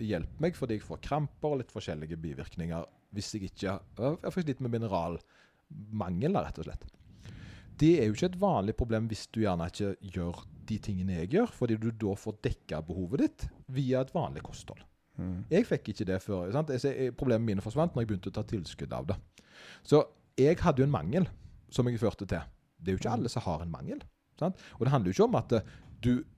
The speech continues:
Speaker 1: eh, du kan forbedre en situasjon. Det betyr ikke at situasjonen du er i er dårlig, sant? Så det er ikke sånn at, eh, hvis du ikke tar kreatin, så er du dum, sant? Men det kan hjelpe deg.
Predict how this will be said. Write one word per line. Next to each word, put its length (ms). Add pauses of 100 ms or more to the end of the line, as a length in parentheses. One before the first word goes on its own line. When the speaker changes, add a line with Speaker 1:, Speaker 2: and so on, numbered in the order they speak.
(140)
Speaker 1:
eh, 200
du 200
kan 180
forbedre 960 (120)
en 80
situasjon. 560 (540)
Det 120
betyr 180
ikke 80
at 180
situasjonen 340
du 100
er 140
i 100
er 60
dårlig, 420 (560)
sant? 160 (180)
Så 120
det 40
er 140
ikke 120
sånn 80
at, 100
eh, 100 (220)
hvis 220
du 180
ikke 340
tar 180
kreatin, 580 (1040)
så 720 (480)
er 80
du 100
dum, 220 (560)
sant? 180 (180)
Men 120
det 120
kan 220
hjelpe 580
deg. 200